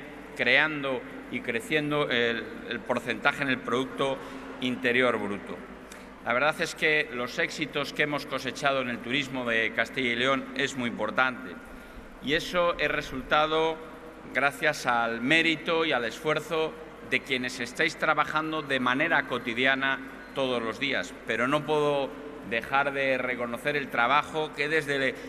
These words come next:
eh, la Consejería de Cultura, Turismo y Deporte hacen, un trabajo que impulsamos el del sector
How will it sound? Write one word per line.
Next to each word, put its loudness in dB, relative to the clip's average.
eh, 4
la 4
Consejería 0
de 0
Cultura, -2
Turismo -4
y -2
Deporte 2
hacen, 0
un -6
trabajo 2
que 2
impulsamos 2
el -2
del 0
sector 2